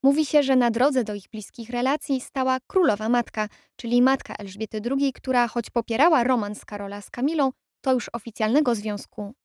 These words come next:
niestety nie. Wraz z biegiem lat monarchini rzadziej słuchała słów swojej matki i starała się okazywać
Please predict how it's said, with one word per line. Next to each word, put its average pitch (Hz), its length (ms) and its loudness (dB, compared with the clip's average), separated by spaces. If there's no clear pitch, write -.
niestety 254 500 0
nie. 202 200 0
Wraz 220 260 2
z 208 140 -6
biegiem 277 320 2
lat 208 300 -2
monarchini 262 580 4
rzadziej 240 360 0
słuchała 208 480 -8
słów 208 360 -8
swojej 214 300 -4
matki 262 400 2
i 285 80 2
starała 294 400 4
się - 180 -6
okazywać 254 640 -4